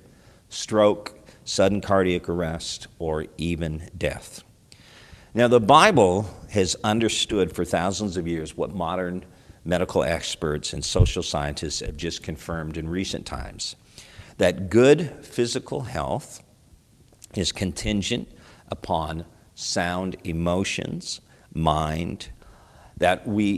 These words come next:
if we're in good, em-, if we're, if our soul is in health, if our soul is prospering, in other words, that our body will also prosper. There's a much greater chance.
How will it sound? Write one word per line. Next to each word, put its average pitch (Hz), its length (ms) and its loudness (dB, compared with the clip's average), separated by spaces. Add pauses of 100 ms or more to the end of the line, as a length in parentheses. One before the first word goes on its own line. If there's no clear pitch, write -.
if 90 160 -8
we're 98 100 2
in 92 140 0
good, 104 160 4
em-, 95 260 0
if 98 220 -10
we're, 92 180 2
if - 220 -6
our 87 80 0
soul 151 560 2
is 82 180 -2
in 78 100 -8
health, 80 380 -6
if 73 80 -8
our 90 80 -6
soul 131 460 4
is 90 120 0
prospering, 80 580 -6
in 78 100 -8
other 80 160 -8
words, 80 300 -10
that 87 200 -2
our 90 160 0
body 87 720 -4
will 85 400 -4
also 82 480 -6
prosper. 73 480 -8
There's 71 200 -12
a - 20 -10
much 85 480 -8 (360)
greater 101 460 4
chance. - 720 -2